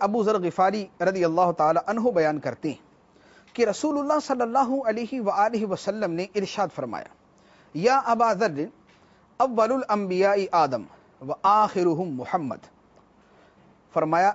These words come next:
"اے ابو ذر، پہلے نبی آدم ہیں علیہ السلام اور آخری نبی محمد ہیں صلی اللہ علیہ وسلم۔" یہ احادیث مبارکہ جتنی میں نے ابھی عرض کی ہیں، ان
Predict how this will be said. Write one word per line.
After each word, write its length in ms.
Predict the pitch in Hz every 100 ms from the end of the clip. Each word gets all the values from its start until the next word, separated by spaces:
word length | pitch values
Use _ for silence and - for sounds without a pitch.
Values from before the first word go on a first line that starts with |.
| 208
"اے 120 | 220
ابو 240 | 180 170 160
ذر، 240 | 165 220 - - _ _ _ _ _
پہلے 600 | 220 196 220 233 247 247
نبی 600 | 214 165 175 175 214 226 226 -
آدم 500 | 170 170 165 220 220
ہیں 200 | 127 104 - _
علیہ 260 | 175 190 156
السلام 440 | 147 - 113 92 - _ _ _ _ _
اور 180 | 180 190 -
آخری 600 | - 190 202 196 240 247 233
نبی 380 | 185 175 220
محمد 760 | 214 170 147 - 196 175 185 240
ہیں 260 | 220 262 294 _
صلی 220 | - 202 170
اللہ 180 | 156
علیہ 340 | 165 156 139 120
وسلم۔" 420 | 107 - 127 - - _ _ _ _ - _ -
یہ 140 | 247 339
احادیث 380 | 262 254 254 -
مبارکہ 460 | 311 180 175 156 151 - _ _ 143
جتنی 280 | 190 254 240
میں 120 | 196
نے 80 | 208
ابھی 200 | 175 180
عرض 220 | 170 170
کی 180 | - 156
ہیں، 260 | 117 - _ _ _ _ _ _ _ _ _ _ _ _
ان 100 | 294